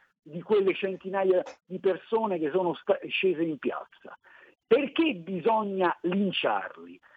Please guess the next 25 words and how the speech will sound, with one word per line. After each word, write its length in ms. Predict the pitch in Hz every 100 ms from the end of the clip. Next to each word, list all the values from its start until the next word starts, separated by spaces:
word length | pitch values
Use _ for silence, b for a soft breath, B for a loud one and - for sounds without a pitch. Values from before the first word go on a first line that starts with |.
| b
Perché 340 | - 311 - 320
bisogna 420 | 254 196 208 196
fare 380 | 240 247 196 - _
le 220 | 180 190
solite 400 | 233 269 233 214
operazioni? 720 | 208 208 190 190 - 262 180 156 _ _ 202 220 -
In 160 | 254 247
qualsiasi 540 | 262 240 - 440 254
manifestazione 840 | 254 240 208 240 - 226 294 269
può 160 | 185 156 -
sempre 400 | 247 240 175 165
capitare 560 | 160 156 196 226 160
uno, 280 | 143 196 160 B B B
qualcuno 560 | 202 180 175 262 254 175
che 180 | 170 -
partecipa 680 | 226 233 196 190 202 226
e 120 | 170 -
che, 280 | 190 196 - _ _ _
eh, 300 | - 131 135
va, 260 | 143 185 170
insomma, 600 | 135 - 196 202 165 143 - b b
un 180 | 185 185
pochino 420 | 190 196 240 190
fuori 320 | - 190 208
tema, 440 | 294 240 151 135